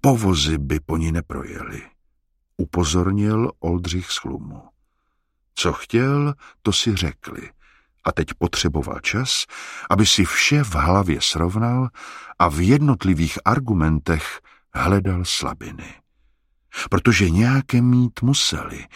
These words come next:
neboť nic z toho zatím velký smysl nedávalo.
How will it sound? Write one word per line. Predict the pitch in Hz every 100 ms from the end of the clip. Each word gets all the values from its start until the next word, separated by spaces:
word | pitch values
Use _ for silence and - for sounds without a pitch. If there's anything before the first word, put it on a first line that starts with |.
| - - _ -
neboť | 92 82 87 95
nic | 135 -
z | - -
toho | - 92 82
zatím | 87 - 73 67
velký | 85 80 -
smysl | - 71 73 - 76 69 - _ -
nedávalo. | 69 - - - - - -